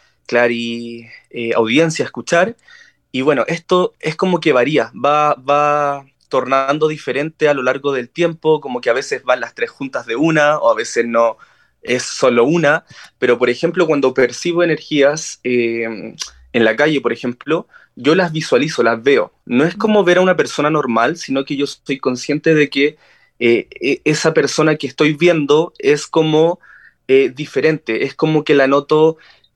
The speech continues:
como esfuma-, esfumosa, como, como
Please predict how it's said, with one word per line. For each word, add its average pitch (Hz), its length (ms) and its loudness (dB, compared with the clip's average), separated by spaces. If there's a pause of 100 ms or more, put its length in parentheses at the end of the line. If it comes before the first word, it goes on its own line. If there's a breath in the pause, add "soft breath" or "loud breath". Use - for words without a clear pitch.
(160)
como 135 200 0
esfuma-, 135 500 0
esfumosa, 143 720 2
como, 127 400 0 (360 soft breath)
como 127 560 2